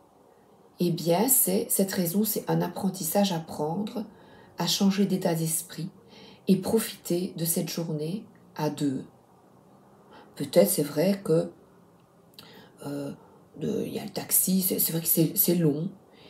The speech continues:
Et bien, qu'est-ce que je vais faire ? Oh, ben, je vais, euh, un petit peu regarder Instagram. Oh, ben, je vais lire. On va discuter, on va rigoler.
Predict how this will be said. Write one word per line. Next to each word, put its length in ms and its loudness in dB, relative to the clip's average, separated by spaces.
Et 60 -2
bien, 200 -2
qu'est-ce 180 0
que 120 2
je 80 0
vais 120 2
faire ? 300 -4
Oh, 60 -10
ben, 120 -6
je 140 -6
vais, 280 0
euh, 520 0
un 60 -12
petit 200 -12
peu 160 -6
regarder 360 -2
Instagram. 680 0
Oh, 140 6
ben, 260 2
je 180 -2
vais 200 4
lire. 600 0
On 60 -10
va 140 -8
discuter, 720 0
on 60 -2
va 100 -4
rigoler. 680 2